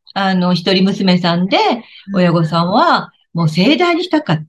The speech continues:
Speaker 1: た。で、豪華な衣装とか、か-、あの、借りて、もう次から次へと、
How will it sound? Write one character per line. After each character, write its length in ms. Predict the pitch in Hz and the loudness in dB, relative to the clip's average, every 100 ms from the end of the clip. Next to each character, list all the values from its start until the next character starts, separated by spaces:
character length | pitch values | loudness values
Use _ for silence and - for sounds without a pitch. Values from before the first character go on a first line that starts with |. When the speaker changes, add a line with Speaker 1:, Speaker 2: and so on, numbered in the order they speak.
| - | -14
Speaker 1:
た。 160 | 147 - | -12 -4
で、 80 | 180 | -2
豪 240 | 185 170 | 2 2
華 140 | 156 | 2
な 200 | 151 156 | 2 2
衣 160 | 151 160 | 0 -4
装 260 | - 151 143 | -2 -2 -2
と 140 | 123 | -6
か、 300 | - 131 - _ _ 165 _ _ _ _ | -4 -4 -6 _ _ -20 _ _ _ _
か-、 260 | - 156 156 | -2 -2 0
あ 120 | 160 156 | 2 4
の、 100 | 156 | 4
借 240 | 165 147 | 2 0
り 60 | 143 | 0
て、 340 | 247 539 - _ _ _ _ - | 0 0 -2 _ _ _ _ -4
も 80 | |
う 100 | 180 | -4
次 240 | 160 214 262 | -2 -4 -2
か 80 | 233 | 0
ら 140 | 180 | 0
次 220 | 180 285 | -2 -2
へ 120 | 466 | 0
と、 360 | - - 156 - | 0 0 -2 -6